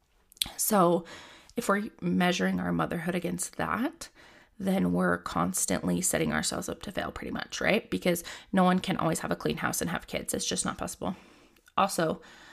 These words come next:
um, your children's behavior is never going to be perfect because they are children, right? And they are meant to have behaviors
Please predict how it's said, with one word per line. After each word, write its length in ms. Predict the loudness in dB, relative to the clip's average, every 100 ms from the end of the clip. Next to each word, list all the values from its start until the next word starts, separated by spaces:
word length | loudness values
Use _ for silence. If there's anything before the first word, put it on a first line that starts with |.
| -20 -20 _
um, 460 | -2 0 2 0 -4 -2
your 180 | -2
children's 440 | 0 -2 0 0 0
behavior 360 | 0 0 2
is 140 | 0 2
never 260 | 0 0
going 240 | -2 -4 -4
to 140 | -4
be 100 | -4
perfect 480 | -4 -4 -4 -6 -4
because 260 | -4 -2 0
they 120 | -2
are 100 | -2
children, 540 | -4 -6 -6 -8 -10 -14 -20 _ _
right? 320 | -6 -4 -4 -8 -20 -20 -20 -20 _
And 160 | 0 0
they 220 | 0 0
are 100 | 2
meant 280 | 0 0 -2
to 100 | -2
have 200 | -2 -4
behaviors 800 | -8 -6 -8 -6 -6 -6 -8